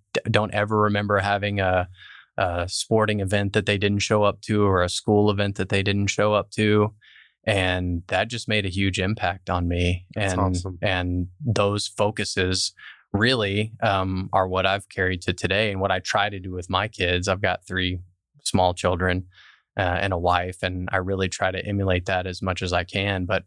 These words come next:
Speaker 1: um, I know that's not really a specific
Speaker 2: No, that's
Speaker 1: experience, but
Speaker 2: great.
Speaker 1: I mean, just know, like, to me, it wasn't, you know, I talk to people sometimes about when, when I was at T C U and I, I would go to class two days a week and I would work full time three days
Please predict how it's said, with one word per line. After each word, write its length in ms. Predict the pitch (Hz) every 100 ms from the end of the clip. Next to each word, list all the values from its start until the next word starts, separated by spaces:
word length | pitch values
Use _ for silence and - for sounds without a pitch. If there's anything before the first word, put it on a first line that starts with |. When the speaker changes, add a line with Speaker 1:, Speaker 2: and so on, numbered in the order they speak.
| _
Speaker 1:
um, 420 | 104 92 87 90 90
I 80 | 113
know 120 | 117
that's 220 | 113 107
not 120 | 110
really 260 | 104 104 98
a 120 | 95
specific 500 | - - 117 - 113
Speaker 2:
No, 140 | 123 127
that's 100 | 107
Speaker 1:
experience, 600 | - 110 120 123 107 107
but 40 |
Speaker 2:
great. 220 | 107 107
Speaker 1:
I 260 | - - -
mean, 160 | 123 117
just 260 | 117 - -
know, 160 | 110 107
like, 260 | 110 104 _ _ _
to 100 | 131
me, 600 | 113 131 147 117 113 117
it 140 | 127 110
wasn't, 520 | 104 113 110 107 104 _ -
you 140 | 113
know, 260 | 98 98 - -
I 160 | 104
talk 260 | 101 110 -
to 80 | 101
people 240 | 101 101
sometimes 540 | - 101 95 98 98
about 240 | 95 95 95
when, 320 | 98 95 92 -
when 180 | 101 95
I 80 |
was 140 | 95 95
at 120 | -
T 140 | -
C 200 | 98 -
U 220 | 95 95 98
and 100 | 92
I, 120 | 90 90 - - - _ _ _
I 60 | 101
would 180 | 95 90 - -
go 120 | 113
to 80 | 98
class 380 | 92 107 95 -
two 160 | - 104
days 260 | 98 90
a 60 | 92
week 320 | 90 95 95
and 120 | 90
I 60 | 87
would 140 | 90
work 260 | 92 95 92
full 220 | - 95
time 340 | - 92 92
three 200 | 90 92
days 380 | 92 90 90 -